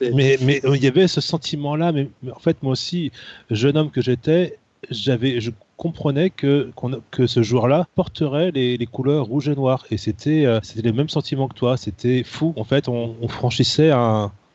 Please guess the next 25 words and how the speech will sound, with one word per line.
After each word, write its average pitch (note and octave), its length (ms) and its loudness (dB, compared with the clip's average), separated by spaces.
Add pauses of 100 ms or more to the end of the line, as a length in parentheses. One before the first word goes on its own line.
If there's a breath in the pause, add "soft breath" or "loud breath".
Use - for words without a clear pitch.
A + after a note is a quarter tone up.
(200)
alors, F#2 200 -6 (100)
je, G2+ 140 0 (120)
je G#2+ 200 0
ne A2+ 100 2
réfléchissais A2 420 -2
pas A#2+ 140 -4
comme A#2 160 -4
ça - 140 -2
à - 20 0
l'époque, C#3+ 440 0 (380 loud breath)
mais A2 160 0
il A#2+ 60 2
y A#2 80 4
avait G#2+ 160 2
un A#2 80 2
palier A#2 360 -2
qui - 100 -4
était - 120 -4
franchi C#3+ 440 -2
avec A#2 260 -2
un, G#2+ 240 -4
un G#2+ 120 2
joueur G#2 220 0
comme - 140 -4
ça. B2 200 -2